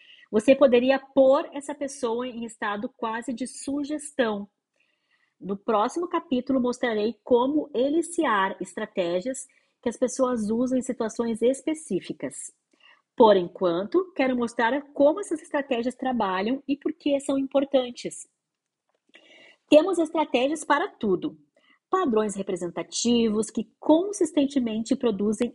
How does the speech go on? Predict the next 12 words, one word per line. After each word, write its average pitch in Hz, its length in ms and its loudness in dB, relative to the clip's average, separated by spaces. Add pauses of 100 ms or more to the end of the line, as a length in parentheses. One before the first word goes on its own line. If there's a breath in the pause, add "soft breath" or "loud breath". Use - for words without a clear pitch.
efeitos 277 800 2
específicos. - 1120 -4 (880 soft breath)
Poucos 359 460 6
de 339 120 2
nós 240 300 0
sabemos 220 560 -2
como 226 300 -4
usar 196 500 -4
conscientemente 247 960 -2
tais 180 320 -4
estratégias. 170 960 -6 (540 loud breath)
Assim, 254 520 4